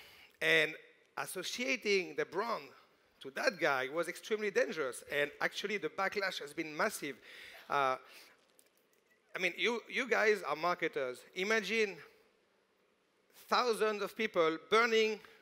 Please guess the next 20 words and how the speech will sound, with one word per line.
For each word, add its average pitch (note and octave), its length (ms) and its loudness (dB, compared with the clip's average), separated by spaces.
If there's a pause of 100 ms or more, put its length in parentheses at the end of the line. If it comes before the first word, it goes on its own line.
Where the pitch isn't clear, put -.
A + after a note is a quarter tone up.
(560)
your, A3 320 -2 (220)
your F3 160 4
products G3+ 580 0 (320)
<laughs> - 340 -12
as F3+ 180 4
a G3+ 60 6
result G#3 380 2
of E3 100 -4
a, E3 60 -6 (300)
of E3 60 0
a F3+ 40 2
campaign F#3+ 460 2
you G#3 140 0
pushed. F#3 360 -4 (1120)
I - 40 0
mean, E3+ 140 2
that, C#3 260 -4
that F3 100 6
would G#3 200 0
cause G#3 200 2